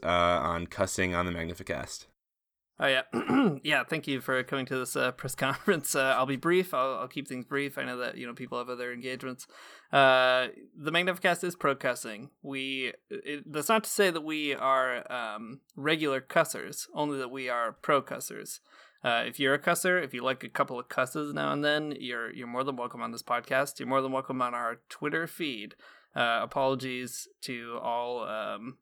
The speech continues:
Speaker 2: all of our moms, but no apologies to the trads.
Speaker 1: So, in case you are very confused by this new, uh, aggressively pro-cussing stance that we're taking,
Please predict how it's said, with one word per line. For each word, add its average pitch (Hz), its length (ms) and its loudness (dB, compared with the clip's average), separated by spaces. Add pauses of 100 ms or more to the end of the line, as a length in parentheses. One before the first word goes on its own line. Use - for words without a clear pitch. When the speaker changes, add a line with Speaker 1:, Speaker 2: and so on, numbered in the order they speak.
(120)
Speaker 2:
all 131 140 4
of 120 80 -4
our 120 80 0
moms, 135 340 4
but 120 140 -6
no 120 140 -2
apologies 117 580 -6
to 117 260 -10
the 120 120 -16
trads. - 480 -10 (800)
Speaker 1:
So, 117 360 8
in 107 240 4
case 117 280 8
you 110 120 8
are 98 100 8
very 101 180 4
confused 95 360 2
by 95 80 6
this 87 180 -2
new, 95 440 6
uh, 85 280 4
aggressively 98 680 6
pro-cussing 95 680 4
stance 95 480 2
that 101 140 2
we're 107 140 2
taking, 139 520 2